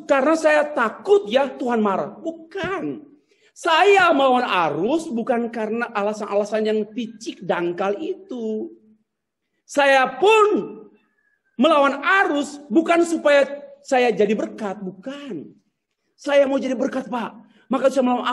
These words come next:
arus, bukan, itu masih dangkal. Saya mau melawan arus, kenapa? Karena percaya dan taat. I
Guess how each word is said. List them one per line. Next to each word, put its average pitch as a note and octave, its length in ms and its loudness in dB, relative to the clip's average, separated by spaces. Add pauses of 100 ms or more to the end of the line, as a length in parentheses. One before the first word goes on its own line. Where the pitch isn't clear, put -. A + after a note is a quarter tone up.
arus, B3 160 -6
bukan, - 320 -4
itu D#4+ 80 -2
masih D4+ 240 0
dangkal. C#4+ 720 0 (240)
Saya F4 480 4
mau E4+ 160 4
melawan C4+ 240 4 (240)
arus, D4 240 0 (400)
kenapa? A#3+ 640 -2 (400)
Karena F4 480 4
percaya D4+ 640 4
dan B3+ 160 4
taat. A#3+ 320 -2 (1120)
I F#4+ 160 2